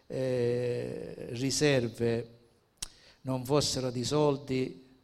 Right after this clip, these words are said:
ma fossero di beni materiali, io penso che ne avremmo un po' di più, perché avremmo qualche difficoltà a venderle.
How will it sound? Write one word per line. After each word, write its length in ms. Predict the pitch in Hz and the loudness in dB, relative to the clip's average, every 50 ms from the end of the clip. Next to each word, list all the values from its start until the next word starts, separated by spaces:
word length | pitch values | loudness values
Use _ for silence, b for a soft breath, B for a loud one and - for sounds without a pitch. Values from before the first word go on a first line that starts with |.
| _ _ _ - | _ _ _ -6
ma 80 | - 120 | -4 -4
fossero 500 | 113 - 143 143 135 - - 135 131 127 | -2 2 2 2 2 2 0 0 -2 -2
di 120 | 123 120 | -2 -4
beni 400 | 120 123 123 143 143 139 131 127 | -4 2 4 6 6 6 4 2
materiali, 640 | 123 127 127 123 131 135 135 139 143 143 139 131 131 | 0 0 -2 0 0 2 4 4 6 6 4 4 2
io 120 | 127 127 127 | 2 0 0
penso 360 | 123 127 131 127 113 - 131 | 0 -2 -4 -2 -4 -6 -6
che 80 | 120 127 | -6 -4
ne 100 | 127 127 | -4 -4
avremmo 420 | 127 120 120 127 127 123 120 123 | -4 -2 0 0 0 0 -2 -4
un 120 | 123 120 117 | -6 -6 -4
po' 140 | 127 127 | -4 -4
di 120 | 120 123 117 | -2 -2 -6
più, 300 | 120 - 127 117 110 104 | -6 -6 -8 -6 -8 -8
perché 300 | 104 117 117 - 131 131 | -10 -12 -10 -6 -6 -4
avremmo 420 | 131 127 123 131 135 131 127 127 | -4 -4 -4 -4 -6 -4 -6 -8
qualche 300 | 131 139 131 - 131 120 | -6 -6 -8 -6 -8 -8
difficoltà 560 | 120 127 113 - 143 139 147 151 147 - 139 | -8 -10 -12 -12 -8 -6 -6 -6 -4 -4 -4
a 80 | 139 139 | -4 -4
venderle. 560 | 139 143 135 131 - 123 - - - - - | -6 -8 -8 -8 -8 -10 -12 -12 -12 -14 -20